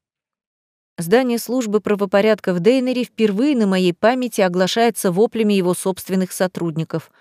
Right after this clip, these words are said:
Ругань Гарлина, а потом и Сережа с Вейзахом пополняет мой скромный запас недопустимых для девушек выражений.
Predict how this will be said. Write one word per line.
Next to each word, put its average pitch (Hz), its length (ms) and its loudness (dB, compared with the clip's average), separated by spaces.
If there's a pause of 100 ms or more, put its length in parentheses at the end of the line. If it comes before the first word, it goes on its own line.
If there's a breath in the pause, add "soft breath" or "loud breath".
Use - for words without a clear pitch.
(540)
Ругань 269 380 2
Гарлина, 190 720 2
а 170 60 0
потом 233 340 2
и 220 60 2
Сережа 220 480 2
с - 140 -6
Вейзахом 233 540 0
пополняет 214 640 2
мой 214 160 4
скромный 185 480 2
запас 190 420 0
недопустимых 262 800 -2
для 185 220 2
девушек 170 440 -4
выражений. 151 680 -2